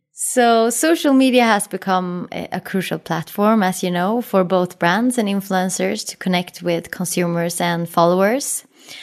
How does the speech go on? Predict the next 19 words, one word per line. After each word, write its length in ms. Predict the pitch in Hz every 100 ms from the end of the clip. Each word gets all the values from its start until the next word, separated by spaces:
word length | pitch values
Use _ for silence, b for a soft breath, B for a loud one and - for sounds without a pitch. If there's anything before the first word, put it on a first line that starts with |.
| B
So 240 | - 220 226
along 280 | 240 247
with 140 | 247 240
this 260 | 202 196
digital 500 | - 202 190 190 175
development 840 | 175 180 233 233 214 180 180 180 -
that 380 | - 175 175 - _ b b b
has 260 | - 175
jumped 500 | - 185 175 175 - -
years, 520 | 175 175 180 262 294 240
I 100 | 214
would 180 | 220
say, 360 | 208 226 233 247
due 260 | 196 196 190
to 380 | - 180 180
the 140 | 165 151
pandemic, 920 | - 143 160 247 254 254 247 247 -
uh, 220 | 214 185 131
mostly, 640 | 196 185 190 226 262 -